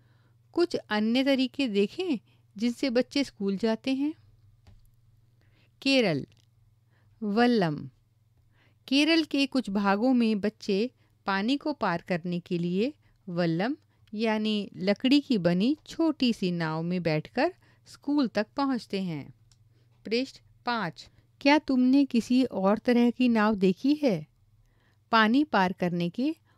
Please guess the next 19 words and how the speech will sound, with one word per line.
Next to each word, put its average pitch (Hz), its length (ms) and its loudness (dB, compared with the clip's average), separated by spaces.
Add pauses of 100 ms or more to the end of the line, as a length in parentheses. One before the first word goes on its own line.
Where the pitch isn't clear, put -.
(160)
और 214 260 2
क्या 196 260 -2
तरीके 240 420 -2
हो 277 120 2
सकते 277 380 -2
हैं? 294 180 2 (1500)
क्या 226 260 4
तुम 214 440 -4
भी 220 480 0
कभी 214 300 0
ऊंट 226 360 -4
गाड़ी 190 440 2
या 220 120 2
तांगे 190 380 0
पर 226 180 -2
बैठे 202 340 0
हो? 254 380 0 (800)
कहाँ? 196 440 -2 (840)
खुद 247 260 2